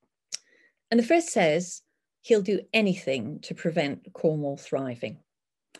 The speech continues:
I'll never care what wickedness I do if this man come to good." His colleague says,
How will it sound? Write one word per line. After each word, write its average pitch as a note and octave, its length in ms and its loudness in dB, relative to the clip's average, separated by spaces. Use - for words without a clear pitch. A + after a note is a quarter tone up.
I'll F3+ 80 0
never A3+ 340 4
care G#3+ 240 0
what F3 220 -6
wickedness F#3 520 -4
I D#3 140 -4
do D3+ 380 -2
if - 180 -2
this E3 240 0
man D#3 240 -2
come D3+ 280 -8
to - 120 -14
good." - 380 -2
His G3 140 -2
colleague C#4 340 2
says, F3+ 540 0